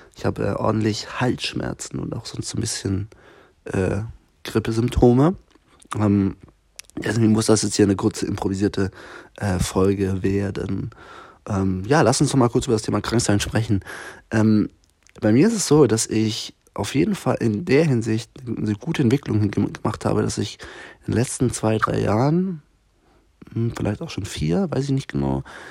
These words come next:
sehr wenig krank, ähm, gewesen bin. Und ich weiß noch, äh,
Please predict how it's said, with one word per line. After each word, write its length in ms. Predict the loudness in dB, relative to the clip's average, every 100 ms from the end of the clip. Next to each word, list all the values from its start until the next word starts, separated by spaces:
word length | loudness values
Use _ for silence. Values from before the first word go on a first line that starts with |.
| -20 _ _
sehr 280 | 4 6 6
wenig 280 | 4 0
krank, 480 | -2 -2 -2 -2 -12 -10
ähm, 520 | -6 -4 -4 -6 -8 -14 _ _ _ -20 _ _ -20 -18
gewesen 340 | -10 0 2 4
bin. 140 | 2
Und 80 | 2
ich 100 | 2
weiß 220 | 2 2
noch, 360 | 2 2 0 -8 -20 -20 -20 _ _ -6
äh, 440 | -2 0 0 -2